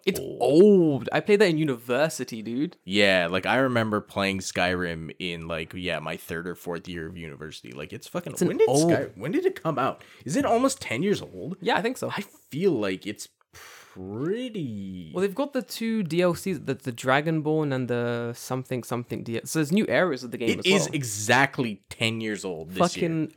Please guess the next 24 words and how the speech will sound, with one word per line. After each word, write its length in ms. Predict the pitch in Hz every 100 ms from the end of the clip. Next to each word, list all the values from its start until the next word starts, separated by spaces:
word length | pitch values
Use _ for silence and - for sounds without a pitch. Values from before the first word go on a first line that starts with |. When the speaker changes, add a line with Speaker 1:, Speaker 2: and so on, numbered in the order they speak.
| -
Speaker 1:
Omedeto, 920 | 135 131 139 151 156 - 160 127 117
Skyrim, 640 | - 113 117 117 113 120 -
ten 280 | - 143 135
years. 300 | 131 117 - - - -
Ten 160 | 220
Speaker 2:
Fucking 140 | 208 180
Speaker 1:
years, 280 | 196 214 - _ _ _
let 140 | 123 151
me 80 | 196
say, 420 | - 165 208 214 _ -
the 80 | 127
game 360 | 127 135 170
is 80 | 123
still 220 | - -
fresh. 400 | - - - - - _ _ _ _ _ _ _ _
Speaker 2:
Yeah, 240 | 175 196 180
it's, 240 | 135 143 131
it's 220 | 135 117
weird 320 | 131 127 98
how 120 | 98
that 160 | 95 85
works, 320 | 82 78 -
right? 260 | 85 82 113
Speaker 1:
Yeah. 300 | 156 120